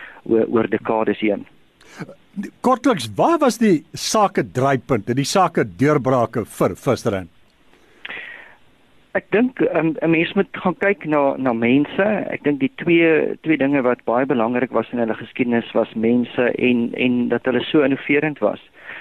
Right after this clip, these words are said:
Speaker 1: So mense dink, dink terug aan, aan, eh, in negentien vierentagtig het hulle die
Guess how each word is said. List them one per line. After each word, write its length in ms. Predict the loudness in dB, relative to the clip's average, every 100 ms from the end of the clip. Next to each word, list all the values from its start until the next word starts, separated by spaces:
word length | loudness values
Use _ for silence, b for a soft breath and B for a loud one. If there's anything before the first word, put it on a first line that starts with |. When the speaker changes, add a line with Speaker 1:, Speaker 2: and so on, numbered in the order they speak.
| B B
Speaker 1:
So 160 | -2
mense 220 | 0 0 0
dink, 320 | 0 2 0
dink 180 | -2 0 0
terug 320 | -2 -2 -2
aan, 420 | 0 0 -2 -4
aan, 400 | -4 -4 -4 -6
eh, 280 | -4 -4 -2
in 80 | -2
negentien 300 | 0 0 -2
vierentagtig 800 | 2 2 2 0 -2 -2 -4 -2
het 140 | -2
hulle 220 | 2 2
die 300 | 2 2 2